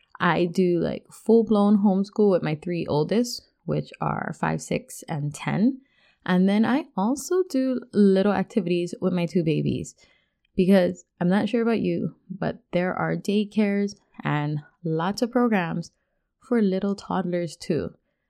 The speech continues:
And that, that is a whole nother thing, but I include it. I include it into my hours because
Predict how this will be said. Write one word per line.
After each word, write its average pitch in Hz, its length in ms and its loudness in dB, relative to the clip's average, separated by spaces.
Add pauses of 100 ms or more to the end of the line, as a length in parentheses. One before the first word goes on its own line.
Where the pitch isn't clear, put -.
(100)
And 170 480 -4 (560)
that, 190 400 -4 (460)
that 160 220 2
is 156 60 -2
a 151 60 2
whole 143 140 0
nother 131 220 -4
thing, - 280 -8
but 196 120 -4
I 190 80 -2
include 180 320 0
it. - 180 -6 (180)
I 143 60 -4
include 233 380 0
it 269 260 2
into 202 420 2
my 165 220 0
hours 202 440 0 (160)
because 156 540 -4